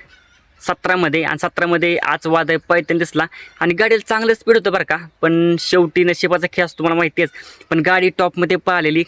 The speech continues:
आणि आज असं वाटलेलं की वादळ नक्कीच आजच्या मैदानामध्ये नक्कीच काहीतरी करेल आणि त्याच्या पण नंदी होता आणि तो पण चांगला पाहिला बरं का.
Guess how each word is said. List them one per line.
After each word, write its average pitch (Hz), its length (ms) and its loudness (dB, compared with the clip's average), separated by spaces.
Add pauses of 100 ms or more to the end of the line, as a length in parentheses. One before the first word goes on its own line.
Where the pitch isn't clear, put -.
(120)
आणि 147 160 -2
आज 156 320 -2 (600)
असं 156 200 0
वाटलेलं 175 320 0
की 170 160 2
वादळ 165 360 2
नक्कीच 170 420 -2 (140)
आजच्या 165 320 -2
मैदानामध्ये 185 540 2 (280)
नक्कीच 175 360 2
काहीतरी 175 320 -2
करेल 180 320 0 (200)
आणि 156 140 -2
त्याच्या 196 180 4
पण 196 120 0
नंदी 214 180 4
होता 208 120 0
आणि 180 120 0
तो 202 80 6
पण 202 180 0
चांगला 196 300 -2
पाहिला 185 320 0
बरं 180 180 -2
का. 160 120 -2